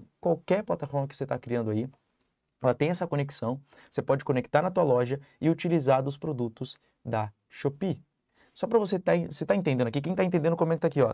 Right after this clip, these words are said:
"Estou entendendo." Então você acaba tendo o mesmo sistema,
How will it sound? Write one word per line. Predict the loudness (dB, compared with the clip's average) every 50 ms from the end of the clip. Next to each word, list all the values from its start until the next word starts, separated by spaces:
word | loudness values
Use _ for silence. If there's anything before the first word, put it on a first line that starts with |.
| -2 -8
"Estou | -12 -12 -4 0 2 4 4 4
entendendo." | 2 0 -2 -4 -4 -2 -2 -2 -4 -4 -6 -10 _ _ _ _ _ _ -4
Então | 0 2 4
você | 4 4 4 2 2
acaba | 2 4 4 4 4 2
tendo | 2 0 0 0 0 -2 -6 -10 _ -18 -20 -20 _ _ _ _ _
o | -8 -6
mesmo | -4 -2 0 0 0 0 0 -2
sistema, | -2 -4 -6 -8 -6 -4 -2 -2 -2 -4 -6